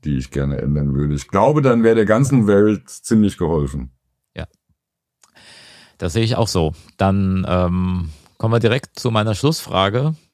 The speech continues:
Speaker 2: Das ist die einfachste von allen.
Speaker 1: Okay.
Speaker 2: Was ist für dich der Sinn des Lebens?
Speaker 1: Der Sinn des Lebens ist für mich, ja, sch-, schreiben, sch-, sch-, schon, schon irgendwie,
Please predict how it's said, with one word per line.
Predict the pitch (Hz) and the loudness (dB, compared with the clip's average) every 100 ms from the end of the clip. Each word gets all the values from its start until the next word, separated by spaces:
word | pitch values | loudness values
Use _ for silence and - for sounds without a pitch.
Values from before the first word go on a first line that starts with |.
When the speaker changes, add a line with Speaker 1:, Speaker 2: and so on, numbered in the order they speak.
| _ - | _ -14
Speaker 2:
Das | 85 | -8
ist | - | -4
die | |
einfachste | 69 139 - 117 - | -2 -2 -2 -6 -6
von | - 101 | -6 -2
allen. | 95 104 127 139 _ _ - - - | 0 0 -2 -6 _ _ -20 -16 -6
Speaker 1:
Okay. | 107 78 131 - _ _ _ _ _ _ - | -2 0 0 -2 _ _ _ _ _ _ -6
Speaker 2:
Was | 90 117 | -2 -2
ist | 117 | -2
für | - | -2
dich | 101 104 - - _ _ _ | -2 -2 -6 -14 _ _ _
der | - 80 | -8 -4
Sinn | 107 117 | -2 0
des | 104 92 | -2 -2
Lebens? | - 87 - 95 - - _ _ _ _ _ _ _ _ _ _ _ _ _ _ _ _ - _ | -2 -2 -4 -10 -12 -18 _ _ _ _ _ _ _ _ _ _ _ _ _ _ _ _ -20 _
Speaker 1:
Der | 82 87 | -2 0
Sinn | 95 104 | 2 2
des | 98 | 2
Lebens | 92 98 104 101 | 2 4 4 2
ist | 65 95 101 - - | -2 -4 -4 -6 -16
für | - 101 | -6 0
mich, | 95 98 98 - - - _ _ _ _ _ _ | 2 2 0 -6 -20 -20 _ _ _ _ _ _
ja, | 95 98 - _ _ - | -6 -6 -8 _ _ -20
sch-, | - - - | -18 -18 -16
schreiben, | - - - 98 101 147 175 156 | -14 -14 -10 -6 0 2 2 0
sch-, | - 92 | -2 -14
sch-, | - - | -14 -16
schon, | - - 120 - | -8 -4 -4 -4
schon | - - | -2 -2
irgendwie, | - 107 151 151 135 151 175 202 | 0 -2 0 0 0 0 0 0